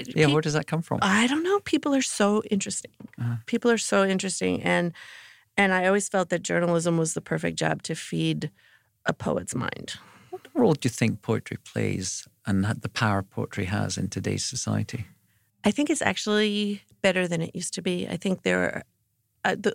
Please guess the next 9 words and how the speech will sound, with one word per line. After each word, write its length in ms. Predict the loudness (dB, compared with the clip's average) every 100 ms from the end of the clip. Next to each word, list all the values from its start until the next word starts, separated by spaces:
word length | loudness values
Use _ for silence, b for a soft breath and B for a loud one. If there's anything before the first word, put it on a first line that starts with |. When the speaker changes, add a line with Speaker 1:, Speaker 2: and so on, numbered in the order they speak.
| 0
Speaker 2:
in 220 | 4 6 6
the 100 | 2
same 380 | 2 2 4
way 160 | 6 6
that 160 | 4 2
journalism 540 | 2 4 2 2 2
has 180 | 2 0
sort 420 | -2 2 4 4
of 380 | 2 0 -4